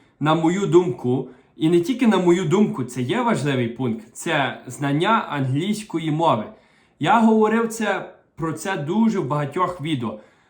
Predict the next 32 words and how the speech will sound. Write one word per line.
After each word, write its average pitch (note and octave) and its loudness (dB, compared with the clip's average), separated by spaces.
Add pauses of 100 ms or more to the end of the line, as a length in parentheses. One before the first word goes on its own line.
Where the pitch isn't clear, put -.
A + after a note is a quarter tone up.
але D3+ 0
англійська F#3+ -2
мова — D#3 0 (200)
це D#3+ -6
дуже G#3+ 2
вагомий F3 0
фактор, F#3+ -2
е, - -14 (400)
в A2+ -8
тому, F3+ 0
щоб C#3 -8
отримати F#3+ -2
роботу. D3 -2
Яка D3+ -2
би B3+ -4
ця B3 -4
робота A#3 -2
не G#3+ 0
була, G3+ -2 (280)
хай G#3 0
буде A3+ -2
ця A3 -2
робота G3+ 0
самого G#3 2
низького G3 -2
рівня G3+ 0
чи - -8
самого F#3 -2
вищого F3+ -4
рівня, A#2 0 (440)
все F#3+ -2
рівно, F#3+ 2